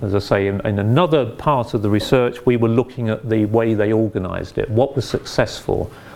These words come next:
what led to, to good, um, implementation or not. I'm not gonna go into that, that may come out in the questions. So, as I said, the main government came in, co-, um, coalition government, and said, "Great,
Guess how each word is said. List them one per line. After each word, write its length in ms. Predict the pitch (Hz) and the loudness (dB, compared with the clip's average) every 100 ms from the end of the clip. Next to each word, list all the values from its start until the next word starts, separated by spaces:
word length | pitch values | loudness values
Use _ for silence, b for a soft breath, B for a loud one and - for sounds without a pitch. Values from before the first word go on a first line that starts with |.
| - | 2
what 260 | 131 131 | 2 4
led 280 | 127 120 110 | 2 2 0
to, 180 | - 101 - - - | -4 -6 -6 -16 0
to 160 | 104 | 0
good, 380 | 98 - 127 - B B B - | 2 2 2 0 B B B -2
um, 580 | 107 98 98 95 92 - | 0 0 0 0 0 -2
implementation 840 | 117 110 107 101 98 98 95 - 98 | 0 2 2 2 2 0 0 -2 -2
or 140 | 95 | 0
not. 240 | 92 85 - | -2 -2 0
I'm 120 | 104 | 2
not 100 | 131 | 2
gonna 160 | 127 | 2
go 140 | 117 117 | 2 0
into 240 | 104 - | -2 -2
that, 300 | 104 107 - B B - | -2 -2 -6 B B -4
that 140 | - | -2
may 160 | 104 98 | -2 -2
come 220 | - 104 | -2 -2
out 280 | 95 98 104 | -2 -4 -4
in 100 | 95 | -4
the 60 | |
questions. 600 | - 85 - - - - - B B B B B - | -4 -8 -10 -12 -14 -14 -20 B B B B B -4
So, 180 | - 123 | 0 2
as 100 | 165 | 4
I 80 | 190 | 4
said, 380 | 180 180 175 | 4 2 2
the 80 | 135 | 0
main 320 | 131 147 131 | 2 2 0
government 360 | 120 170 156 131 | 0 2 2 2
came 220 | 147 143 | 0 2
in, 260 | 185 190 175 - - - 156 - | 2 2 0 -4 -20 -8 -8 -4
co-, 300 | - - 110 | -4 0 0
um, 200 | 107 104 | 2 0
coalition 440 | 101 - 127 143 147 | 0 2 2 2 2
government, 500 | 151 156 156 185 - | 2 2 -2 -4 -4
and 120 | 135 | 0
said, 200 | 139 131 | 2 2
"Great, 280 | 247 170 | 2 2